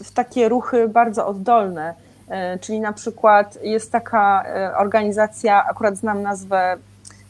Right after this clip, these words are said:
e, angielską Standing Together, nie wiem, jak to jest po hebrajsku, bo nie znam hebrajskiego,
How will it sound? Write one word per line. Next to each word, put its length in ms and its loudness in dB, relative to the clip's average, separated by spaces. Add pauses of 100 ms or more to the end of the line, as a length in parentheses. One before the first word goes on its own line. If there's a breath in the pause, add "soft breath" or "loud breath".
(120)
e, 180 0
angielską 520 0
Standing 480 -2
Together, 560 4
nie 140 -4
wiem, 140 -6
jak 120 -8
to 120 -4
jest 200 -6
po 360 2
hebrajsku, 460 -2
bo 100 -6
nie 80 -6
znam 180 -8
hebrajskiego, 640 -6